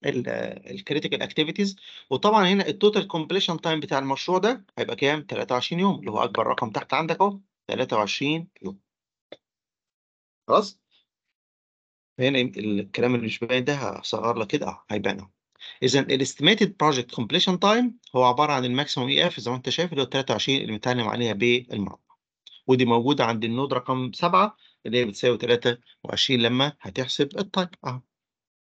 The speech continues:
أدي كده حسبنا لك الإيه؟ الأربعة تايمز جوه المربع. ده هنا بافتراض إن activity on node. خلاص؟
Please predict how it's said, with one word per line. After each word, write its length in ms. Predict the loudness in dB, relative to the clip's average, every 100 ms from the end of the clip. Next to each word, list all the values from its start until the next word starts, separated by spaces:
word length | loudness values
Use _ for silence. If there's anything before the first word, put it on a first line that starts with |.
| _
أدي 200 | 2 4
كده 180 | 2 0
حسبنا 400 | -4 -6 -4 -2
لك 180 | -2 -2
الإيه؟ 340 | 0 0 0 -6 -20 _ -4
الأربعة 640 | -2 -2 2 2 4 0 -6 _ _ _
تايمز 340 | -2 0 0 -4
جوه 460 | -2 0 -2 -4 -6
المربع. 500 | -2 0 0 -2 -8 _
ده 120 | -10 -6
هنا 100 | -4
بافتراض 560 | -6 -10 -2 2 2 0
إن 200 | -6 -6
activity 500 | -6 -2 -2 -4 -4
on 320 | -2 -2 -2 -4 -2
node. 360 | 0 -2 -10 -20 _ _ _ _ _ 0
خلاص؟ 260 | 0 0